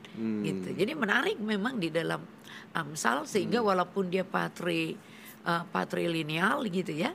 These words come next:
Speaker 2: tapi ada porsi yang besar
Speaker 1: Hmm.
Speaker 2: kepada, eh, ibu atau guru,
Speaker 1: Hmm.
Speaker 2: eh, sebagai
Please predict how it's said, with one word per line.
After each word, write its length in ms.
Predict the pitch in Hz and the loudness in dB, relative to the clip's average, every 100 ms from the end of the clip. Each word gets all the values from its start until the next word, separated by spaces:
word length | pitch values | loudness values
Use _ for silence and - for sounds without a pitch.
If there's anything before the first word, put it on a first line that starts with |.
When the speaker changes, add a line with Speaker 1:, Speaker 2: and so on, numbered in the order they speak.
| - - - - | -4 -20 -20 -10
Speaker 2:
tapi 300 | - 175 - | 0 0 2
ada 300 | - 214 214 | 2 4 2
porsi 500 | 196 - 277 - 403 | 0 0 0 2 2
yang 160 | - 208 | 2 0
besar 560 | 175 - 185 165 196 - | -2 0 0 0 -2 -4
Speaker 1:
Hmm. 140 | - 113 | 0 2
Speaker 2:
kepada, 460 | 214 180 165 208 269 - - - - | 2 0 2 0 0 -8 -18 -18 0
eh, 420 | 185 180 175 165 - - 262 | 2 4 2 -2 -6 0 2
ibu 400 | 214 196 262 - | 4 4 4 4
atau 340 | 180 190 214 | 2 2 2
guru, 560 | 185 170 196 202 262 233 - - | 2 4 4 4 2 0 -4 -6
Speaker 1:
Hmm. 240 | 131 113 | 0 2
Speaker 2:
eh, 180 | 180 190 | 4 4
sebagai 580 | - 202 175 165 190 | 2 0 0 2 2